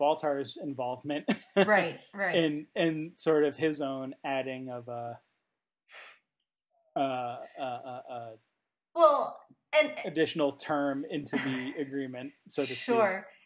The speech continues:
Speaker 2: And I think, too, kind of the point is, like, letting us know that there, this movement even exists. Like, just as kind of a F Y I, you know, within the civilian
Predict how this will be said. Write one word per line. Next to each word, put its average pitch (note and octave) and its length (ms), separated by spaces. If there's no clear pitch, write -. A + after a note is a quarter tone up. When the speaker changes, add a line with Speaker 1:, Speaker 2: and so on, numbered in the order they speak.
Speaker 2:
And C4 260
I C4+ 160
think, D4 340
too, C#4+ 240
kind B3 220
of A#3+ 120
the - 80
point G3+ 340
is, A3 300
like, G3 200
letting F#3+ 520
us A3 220
know F#3+ 320
that G3+ 180
there, F#3 320
this G3+ 180
movement F#3 320
even F3 240
exists. - 840
Like, A3+ 320
just A3+ 280
as A3+ 160
kind G#3+ 240
of F#3 120
a E3+ 360
F A3 200
Y G3+ 220
I, F3 560
you G#3+ 140
know, F3 380
within G#3+ 400
the F#3+ 80
civilian F#3+ 720